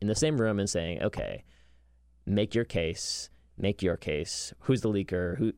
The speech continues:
you know, and, and basically make them fight. You know, and other presidents have done this, done this too. And it is a strategy that other presidents, you know, like, th-, Bush was known for doing this as well. But, um, he does it in a very sort of, um, aggressive,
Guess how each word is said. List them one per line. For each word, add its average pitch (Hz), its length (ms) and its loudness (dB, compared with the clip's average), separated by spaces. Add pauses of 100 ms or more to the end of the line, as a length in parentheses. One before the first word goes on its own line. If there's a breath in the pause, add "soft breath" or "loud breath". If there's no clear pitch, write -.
(100)
you 104 140 0
know, 73 220 -2 (160)
and, 104 240 2
and 107 240 2 (100)
basically 120 280 2
make 95 200 0
them 85 220 0
fight. - 360 0
You 90 140 -2
know, 85 140 2
and - 120 2
other 190 200 4
presidents 190 320 2
have 151 80 2
done 135 140 4
this, 117 100 0 (280)
done 104 200 2
this 92 160 0
too. 113 320 4
And 95 80 4
it 110 80 4
is 156 160 4
a - 20 2
strategy 131 840 2 (600 soft breath)
that 87 220 2
other 180 160 0
presidents, 95 440 0
you 117 60 2
know, 95 160 4
like, 98 160 2
th-, - 140 -12 (320)
Bush - 260 2 (100)
was 101 200 0
known 76 160 0
for - 100 -8
doing 55 200 -6
this - 140 -8
as 98 120 -2
well. 135 240 0
But, 98 260 2 (340 loud breath)
um, 92 220 2
he 180 220 2
does 160 180 4
it 127 80 2
in 104 100 2
a 101 60 4
very 110 300 4
sort 107 180 2
of, 87 260 2 (120)
um, 62 540 -4 (520)
aggressive, 107 1040 2